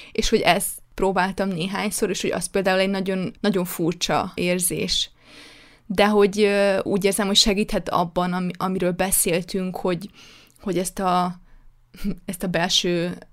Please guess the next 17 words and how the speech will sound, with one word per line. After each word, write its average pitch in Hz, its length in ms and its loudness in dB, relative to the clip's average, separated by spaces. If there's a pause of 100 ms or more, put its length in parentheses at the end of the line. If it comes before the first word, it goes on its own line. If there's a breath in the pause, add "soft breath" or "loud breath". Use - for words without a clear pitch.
(280)
gyereket, 165 520 0
vagy 160 140 -6
ezt 170 180 -8
a, 175 300 -4
ezt - 160 -10
a 180 40 -4
belső 170 360 -4
nyuszit, 180 480 -2
ezt 170 220 -2
így 170 220 -2
szeretettel, 196 840 2
meg, 185 280 -2
meg 196 260 -2
empátiával 180 1200 0
tud, 165 440 -4
ö, 165 400 0 (680)
fenntartani. 180 960 -6